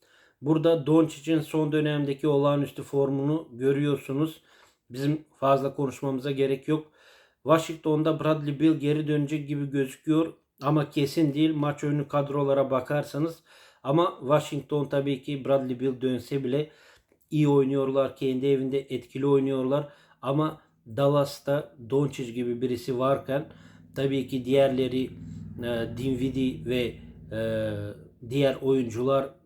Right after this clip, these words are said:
gelen oyuncular da destek çıktığı zaman Dallas'ı yenmeleri çok zor. Burada favori Dallas'tır. Washington karşısında Dallas kazanacaktır.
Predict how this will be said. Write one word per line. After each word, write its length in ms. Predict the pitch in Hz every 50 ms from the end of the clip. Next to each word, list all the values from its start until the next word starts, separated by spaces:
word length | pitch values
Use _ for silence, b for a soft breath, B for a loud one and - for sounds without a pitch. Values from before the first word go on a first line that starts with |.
| - 117 110
gelen 300 | 123 135 131 131 139 135
oyuncular 540 | 139 131 131 123 110 113 123 135 135 131
da 160 | 131 131 123 120
destek 400 | 127 120 - - 147 139 - -
çıktığı 380 | 127 - - _ 139 139 139
zaman 400 | 127 127 123 123 156 165 175 160 b b b b b b b b - 110 120
Dallas'ı 380 | 135 143 139 135 135 - 151
yenmeleri 640 | 139 131 131 127 127 131 127 123 123 127 120 117 110
çok 220 | - 147 135 127
zor. 260 | 131 143 160 165 160 B B B B B B -
Burada 280 | 117 135 139 135 151 131
favori 560 | - 143 135 123 131 135 135 135 120 113 107
Dallas'tır. 640 | 127 139 151 156 151 151 - - 160 160 156 151 b b b b b b _ _ _ -
Washington 640 | 117 117 139 143 143 - 139 127 - 147 143 131 139
karşısında 480 | 143 135 131 123 - - 143 135 123
Dallas 320 | 131 135 135 135 123 - -
kazanacaktır. 800 | 135 123 113 135 131 123 120 120 147 139 - - 160 156 147